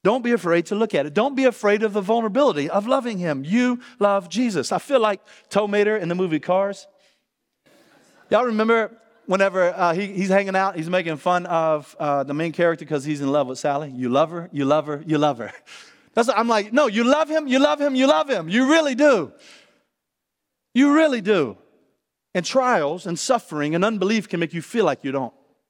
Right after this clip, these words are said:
But if you're in Christ, you really do love him. And do you understand that's a supernatural evidence of grace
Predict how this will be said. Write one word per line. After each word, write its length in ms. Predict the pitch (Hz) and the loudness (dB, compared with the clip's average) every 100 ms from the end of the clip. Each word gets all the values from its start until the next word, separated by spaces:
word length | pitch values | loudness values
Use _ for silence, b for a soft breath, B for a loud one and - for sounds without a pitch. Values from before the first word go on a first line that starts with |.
| _ _ _ | _ _ _
But 120 | 160 | -6
if 40 | |
you're 120 | 196 240 | -2 -2
in 120 | 214 | -2
Christ, 420 | - 147 131 - | -2 -4 -4 -8
you 160 | 175 151 | -6 -2
really 460 | 175 151 120 117 - | 0 0 -2 -10 -8
do 280 | 147 123 120 | -6 -6 -6
love 240 | 156 165 - | -4 -4 -6
him. 300 | 113 95 _ _ _ _ _ _ | -14 -14 _ _ _ _ _ _
And 100 | 196 | -4
do 60 | 196 | -2
you 100 | 226 | 0
understand 440 | 214 190 185 143 | -2 -4 -4 -4
that's 160 | 156 - | -4 -8
a 40 | |
supernatural 1080 | - - 240 233 208 185 180 185 - 147 127 | -10 -6 -6 -4 -4 -4 -2 -4 -4 -8 -6
evidence 380 | 190 185 143 120 | -4 -4 -4 -10
of 120 | 120 | -12
grace 320 | 123 160 131 | -4 -4 -4